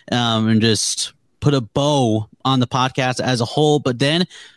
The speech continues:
we changed directions and we wanted to tell more. I mean, uh,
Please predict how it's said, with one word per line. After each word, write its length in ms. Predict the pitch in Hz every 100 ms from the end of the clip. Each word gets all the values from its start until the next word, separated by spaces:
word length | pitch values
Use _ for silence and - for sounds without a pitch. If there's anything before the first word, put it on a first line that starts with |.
| _ -
we 100 | 107
changed 380 | - 123 127 127
directions 500 | 127 135 - 113 107
and 80 |
we 80 | 117
wanted 360 | 120 127 123 110
to 60 |
tell 300 | 110 135 123
more. 340 | 117 131 135 123
I 120 | 120
mean, 320 | 120 120 113 - - - -
uh, 140 | 82